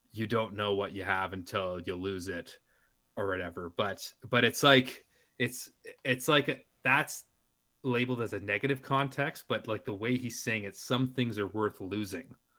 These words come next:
right? So it's, it's almost just like this deep heaviness that it's like, "Yeah, you know what? That experience sucked, but it was worth it in the long <laughs> end."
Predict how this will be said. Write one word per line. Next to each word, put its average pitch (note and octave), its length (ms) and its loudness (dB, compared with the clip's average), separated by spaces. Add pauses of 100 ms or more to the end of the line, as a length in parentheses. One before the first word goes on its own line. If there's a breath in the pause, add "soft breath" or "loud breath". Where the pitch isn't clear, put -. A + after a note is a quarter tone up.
(400)
right? G2 280 -2
So G#2+ 220 0
it's, - 160 -4
it's A#2+ 200 -6
almost C3 300 6
just B2+ 180 0
like A2+ 380 0 (680)
this - 260 0 (120)
deep C3+ 280 4
heaviness A#2+ 680 2
that G#2 180 -2
it's - 160 -8
like, G#2 240 -2
"Yeah, B2+ 220 6
you A2 160 -2
know A#2+ 120 -2
what? A2+ 300 0 (220)
That A#2+ 180 4
experience A#2+ 640 0
sucked, - 580 0 (600)
but A2+ 440 0 (520)
it B2 140 0
was A2 200 -2
worth B2+ 300 4
it A2 100 0
in G#2 100 -4
the G2+ 100 -4
long G#2 300 -2
<laughs> - 60 -16
end." - 320 -6